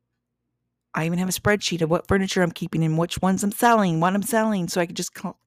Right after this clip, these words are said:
clear out each room mentally in my house to make this process easier when the time comes, if that's what the Lord wants for me. So sometimes those little teeny tiny steps helps.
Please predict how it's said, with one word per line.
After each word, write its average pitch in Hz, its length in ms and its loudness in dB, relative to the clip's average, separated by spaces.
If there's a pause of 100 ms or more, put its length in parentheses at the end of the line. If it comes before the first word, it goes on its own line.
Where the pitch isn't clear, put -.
clear 220 220 0
out 214 160 4
each 214 220 -6
room 208 200 2
mentally 196 380 -2
in 160 40 -2
my 156 100 -2
house 160 680 -6 (1000)
to - 100 -10
make 165 200 -6
this - 160 -10
process 156 460 -8
easier 165 380 -6
when 139 120 -8
the 139 80 -6
time 143 320 -8
comes, - 760 -10 (100)
if 160 140 -8
that's 143 240 -8
what 156 80 -14
the 165 80 -4
Lord 147 340 -8
wants 147 240 -6
for - 140 -12
me. - 320 -12 (2250)
So - 120 -12
sometimes 220 360 0
those 156 160 0
little 170 140 0
teeny 175 280 -4
tiny 156 260 -6
steps - 340 -10
helps. - 540 -6